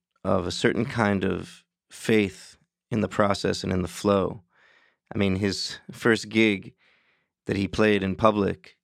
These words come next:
with a legit blues band, he had never actually sat at the drums before. <laughs> And somehow,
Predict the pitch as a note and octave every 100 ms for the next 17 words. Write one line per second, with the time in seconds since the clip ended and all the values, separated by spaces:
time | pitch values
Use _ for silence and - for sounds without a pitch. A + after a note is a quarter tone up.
0 | _ _ _ _ _ - G#2 F2+ F#2 F2+
1 | F2 G#2 - _ _ _ A2+ A#2 B2+ A2
2 | G2 F#2+ F#2 E2+ _ _ _ - C3+ A2
3 | G2+ F#2 F#2 - G#2 G2+ - G#2 - -
4 | G#2+ G2 F#2+ G#2 A2+ C#3+ G#2 - F2+ C#2+
5 | - - - - C#3+ C#3+ - D3 B2+ -
6 | A#2+ G#2+